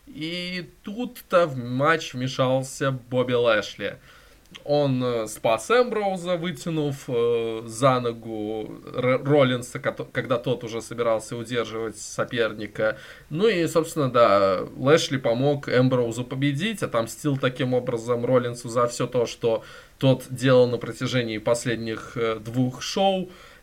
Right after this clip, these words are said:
А после матча он ещё и продемонстрировал особое неуважение, проломив Роллинсом стол.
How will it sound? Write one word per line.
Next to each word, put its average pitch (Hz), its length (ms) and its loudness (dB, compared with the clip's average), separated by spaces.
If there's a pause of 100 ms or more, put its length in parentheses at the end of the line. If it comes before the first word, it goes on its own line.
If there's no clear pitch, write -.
(100)
А 123 440 4
после 180 340 4
матча 147 400 4
он 123 180 4
ещё 123 300 -2
и 101 440 -2 (120)
продемонстрировал 160 1200 4
особое 135 720 6 (240)
неуважение, 139 960 6
проломив 147 720 6
Роллинсом 127 920 -2 (180)
стол. 98 480 -4